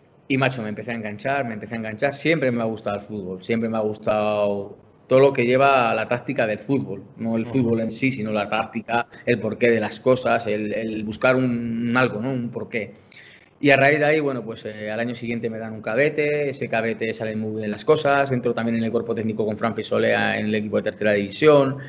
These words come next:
Speaker 1: me encargaba de los porteros, de Sevi y de Rubo.
Speaker 2: Ujú.
Speaker 1: Y al año siguiente, bueno, pues, eh, se oye que va a haber un filial,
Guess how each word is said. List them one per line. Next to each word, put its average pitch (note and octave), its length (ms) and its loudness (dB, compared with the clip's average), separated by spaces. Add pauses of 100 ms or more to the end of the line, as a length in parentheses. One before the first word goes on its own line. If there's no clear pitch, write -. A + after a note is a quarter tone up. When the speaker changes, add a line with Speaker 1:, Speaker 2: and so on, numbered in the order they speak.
(240)
Speaker 1:
me A#2+ 80 -2
encargaba A2+ 380 2
de G#2+ 80 0
los G#2 120 -6
porteros, B2+ 540 4
de A2 100 -4
Sevi G#2+ 340 2
y - 20 -4
de G#2+ 100 -4
Rubo. C3 460 2 (400)
Speaker 2:
Ujú. G#2+ 180 -10
Speaker 1:
Y C#3 180 8
al C3 120 6
año D3 180 4
siguiente, C#3+ 520 -2
bueno, B2+ 300 -2
pues, - 140 -20
eh, G2+ 1120 -4
se - 300 -4
oye A2+ 180 0
que G#2+ 60 -6
va G#2+ 80 0
a - 20 0
haber G#2+ 100 0
un A2+ 80 -4
filial, G3 460 2